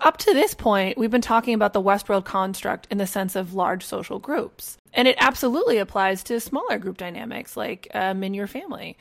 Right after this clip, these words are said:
Uh, there are ways that you're taught to see yourself and the world and roles you're given that may not necessarily speak to who and what you are.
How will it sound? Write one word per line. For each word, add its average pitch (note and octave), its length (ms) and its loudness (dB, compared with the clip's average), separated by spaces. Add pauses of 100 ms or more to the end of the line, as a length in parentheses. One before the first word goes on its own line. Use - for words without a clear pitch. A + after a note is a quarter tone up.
(440)
Uh, G#3 240 0
there B3 200 4
are F4+ 80 4
ways A#3+ 480 4
that A3+ 120 -4
you're G#3+ 160 0
taught - 360 -4
to G#3+ 80 -6
see C#4 220 -8
yourself F3 640 -6
and F3+ 100 -10
the F3 40 -10
world G#3+ 760 -2 (100)
and F3+ 200 -10
roles F#3+ 300 -2
you're F3 140 -10
given G#3 560 -4 (160)
that A#3+ 160 2
may A#3+ 260 6
not D#4 160 2
necessarily A3+ 580 0
speak - 420 -4
to G#3 120 -4
who B3+ 460 -4
and G3 180 -2
what F#3+ 220 0
you G3 180 -8
are. - 500 -4